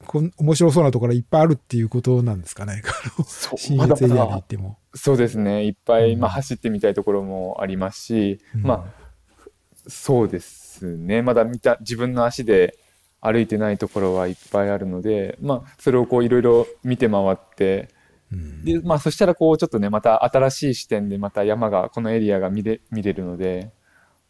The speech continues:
Speaker 2: はい、それは本当に楽しみです。まだまだこれからも。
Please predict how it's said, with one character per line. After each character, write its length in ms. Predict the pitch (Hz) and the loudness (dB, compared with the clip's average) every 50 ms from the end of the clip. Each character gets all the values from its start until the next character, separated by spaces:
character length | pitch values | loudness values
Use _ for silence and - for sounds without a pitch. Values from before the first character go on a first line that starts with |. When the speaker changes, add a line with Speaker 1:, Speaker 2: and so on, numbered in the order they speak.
| _ _ _ _ _ _ _ _ | _ _ _ _ _ _ _ _
Speaker 2:
は 320 | - 123 131 117 110 101 101 | -8 -4 -4 -2 -2 -4 -4
い、 40 | 101 | -6
そ 140 | - 131 | -6 -4
れ 80 | 120 120 | -4 -2
は 140 | 117 113 113 | -2 -4 -4
本 140 | 120 113 110 | -6 -10 -12
当 140 | - 107 | -10 -6
に 180 | 101 98 98 101 - | -6 -4 -4 -4 -4
楽 180 | 113 107 110 | -6 -6 -6
し 100 | 107 107 | -8 -8
み 120 | 90 82 78 | -8 -8 -8
で 100 | 80 80 | -10 -12
す。 140 | - - 101 | -12 -8 -8
ま 80 | 90 | -8
だ 80 | 85 82 | -6 -8
ま 100 | 80 80 | -10 -14
だ 100 | 82 - | -16 -16
こ 100 | - 85 | -16 -16
れ 80 | 82 | -16
か 100 | - - | -16 -18
ら 80 | - - | -18 -18
も。 140 | - - | -20 -20